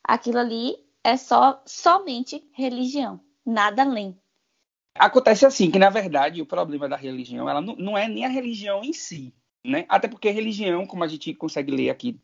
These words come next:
Speaker 2: na Bíblia, a religião existia muito antigamente. E Jesus foi,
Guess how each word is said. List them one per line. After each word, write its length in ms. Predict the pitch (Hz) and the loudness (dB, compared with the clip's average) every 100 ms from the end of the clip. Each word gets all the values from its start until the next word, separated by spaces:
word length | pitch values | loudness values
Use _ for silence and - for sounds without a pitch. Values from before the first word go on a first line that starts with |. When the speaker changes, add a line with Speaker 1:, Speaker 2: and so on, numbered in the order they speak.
| _ | _
Speaker 2:
na 300 | - 123 120 | -14 -10 -8
Bíblia, 380 | 117 127 151 147 | 0 2 4 2
a 20 | |
religião 400 | 151 147 151 151 | 0 -2 0 2
existia 640 | 151 151 170 - 143 156 - - | 2 0 -10 -2 2 2 -2 -6
muito 460 | 139 147 165 208 | -2 2 0 0
antigamente. 680 | 226 196 160 131 117 - - _ _ _ _ _ | -4 2 2 2 -2 -6 -12 _ _ _ _ _
E 380 | - 208 220 233 - | 0 2 2 0 4
Jesus 560 | 196 277 196 185 185 | 6 6 6 -2 -2
foi, 260 | - 190 | -2 0